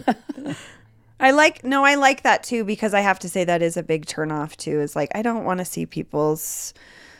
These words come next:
Speaker 2: transformation. I, I don't know. It puts a lot of pressure on you when you walk into a space and it's like, "This is what
Speaker 1: Yes.
Speaker 2: everybody else has done. Can you do this too?" And, like, maybe that's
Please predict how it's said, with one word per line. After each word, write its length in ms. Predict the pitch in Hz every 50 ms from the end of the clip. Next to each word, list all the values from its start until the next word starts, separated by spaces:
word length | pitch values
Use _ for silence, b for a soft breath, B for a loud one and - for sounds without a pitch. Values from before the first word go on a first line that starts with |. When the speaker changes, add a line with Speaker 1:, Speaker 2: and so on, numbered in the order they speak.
| B B B
Speaker 2:
transformation. 960 | - - 170 160 165 - - 180 160 156 151 160 - - 160 156 151 147 147 - - _ _ _ _ _ _ -
I, 140 | - 147 - -
I 80 | - 208
don't 100 | 214 214
know. 80 | 214 170
It 80 | -
puts 180 | - 277 - -
a 40 | 269
lot 140 | 233 202
of 100 | 208 -
pressure 520 | - - - 190 170 - - - 180 175 160
on 180 | 147 156 165
you 420 | 160 151 147 143 139 135 123 156 - b b b b b b
when 140 | b 170 180
you 100 | 170 160
walk 260 | 151 143 143 160 -
into 220 | 180 165 160 151 151
a 60 | 156
space 380 | - - 160 147 131 160 -
and 100 | - 156
it's 140 | 156 - -
like, 160 | 151 - -
"This 200 | - 226 269 -
is 100 | 269 185
what 180 | - 196 202 190
Speaker 1:
Yes. 0 |
Speaker 2:
everybody 420 | 190 190 208 214 202 226 233 240
else 220 | 262 277 302 - -
has 180 | 202 190 165
done. 280 | 175 185 180 170 170 170
Can 240 | 160 - 175 170 175
you 140 | 180 196 175
do 180 | 185 190 196
this 240 | 190 202 190 - -
too?" 240 | - 180 160 185 214
And, 100 | 220 214
like, 220 | 202 202 202 -
maybe 240 | - 185 196 208 233
that's 360 | 233 240 233 226 - - -